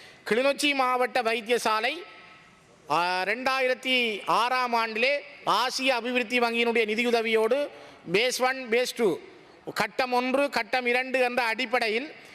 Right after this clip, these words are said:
இரண்டு கட்டங்களாக அந்த வைத்தியசாலையினுடைய வேலை திட்டங்கள் ஆரம்பிக்கப்பட்டது. முல்லைத்தீவு மாவட்டத்தினுடைய முல்லைத்தீவு மாஞ்சோலை வைத்தியசாலை, புதுக்குடியிருப்பு வைத்தியசாலை, மல்லாவி வைத்தியசாலையில் இருக்கின்ற அநேகமான நோயாளர்கள் இந்த கிளிநொச்சி வைத்தியசாலையை நோக்கி நகர்த்தப்படுகிறார்கள்.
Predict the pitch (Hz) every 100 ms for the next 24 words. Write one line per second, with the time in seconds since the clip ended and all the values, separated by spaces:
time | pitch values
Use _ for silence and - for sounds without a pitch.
0 | - - 214 277 277 254 233 247 233 226
1 | 277 254 240 233 254 240 240 240 226 214
2 | 247 220 214 233 262 233 220 190 185 160
3 | 131 107 - - - - - - 196 277
4 | 269 285 269 262 254 254 240 254 247 247
5 | 240 196 - - - 214 269 233 269 262
6 | 240 233 262 262 247 233 214 226 220 196
7 | 226 - - - - - 208 269 277 277
8 | 277 233 247 240 220 220 202 196 277 -
9 | - - - - - 165 220 269 285 285
10 | 254 247 247 240 247 247 247 233 233 233
11 | 233 226 - 226 247 262 262 254 247 226
12 | 226 220 202 262 381 - - - 220 233
13 | 262 269 277 254 240 247 240 240 233 233
14 | 214 285 247 254 226 214 196 151 127